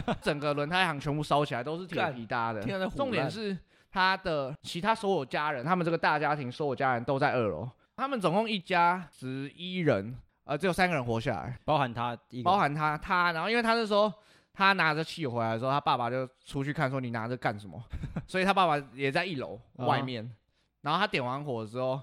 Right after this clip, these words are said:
Speaker 1: 其他在屋内的人全部都被烧死了。然后他哥哥是因为刚好确诊在医院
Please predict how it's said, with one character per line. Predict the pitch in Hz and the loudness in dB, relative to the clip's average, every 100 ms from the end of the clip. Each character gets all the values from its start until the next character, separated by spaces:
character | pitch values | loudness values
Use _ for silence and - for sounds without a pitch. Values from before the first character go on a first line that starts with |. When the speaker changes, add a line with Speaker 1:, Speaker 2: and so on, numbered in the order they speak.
| - | -8
Speaker 1:
其 | 139 | -4
他 | 165 170 170 | 4 4 4
在 | 185 175 160 - | 2 -2 -4 -4
屋 | 156 | 0
内 | 160 | 2
的 | 135 | 2
人 | 117 | 0
全 | 127 | -4
部 | 123 | -4
都 | 127 123 | 0 0
被 | 131 | -2
烧 | - 113 | -2 -2
死 | 113 - | -4 -10
了。 | - 120 _ _ | -12 -14 _ _
然 | - 175 | 0 2
后 | |
他 | 202 | 2
哥 | 180 170 | 4 2
哥 | 165 | 2
是 | 165 | 0
因 | 170 | 0
为 | |
刚 | 160 160 | 2 2
好 | 131 | 0
确 | - 147 | 0 0
诊 | 117 95 139 | 0 -4 0
在 | 147 | 0
医 | 120 113 | 0 0
院 | 117 107 | 2 2